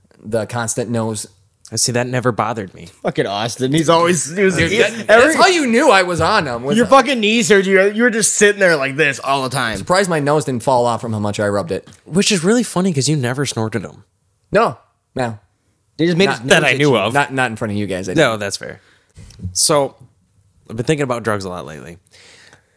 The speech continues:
Speaker 2: And I was thinking, okay, so, like, a song came on and I was just like,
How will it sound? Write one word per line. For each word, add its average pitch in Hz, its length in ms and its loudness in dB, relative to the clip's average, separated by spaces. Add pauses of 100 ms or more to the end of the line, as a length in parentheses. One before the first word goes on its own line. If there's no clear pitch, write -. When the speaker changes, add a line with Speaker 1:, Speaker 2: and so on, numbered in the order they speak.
(140)
Speaker 2:
And 110 460 -4 (1900)
I 120 120 -4
was 123 120 -2
thinking, 185 340 -2
okay, - 240 -6
so, 131 140 -2
like, 120 160 -4
a 107 40 -2
song 196 280 2
came 156 220 0
on 139 180 2
and 127 100 -6
I 143 80 -6
was 135 120 -6
just 139 180 -6
like, 98 280 -12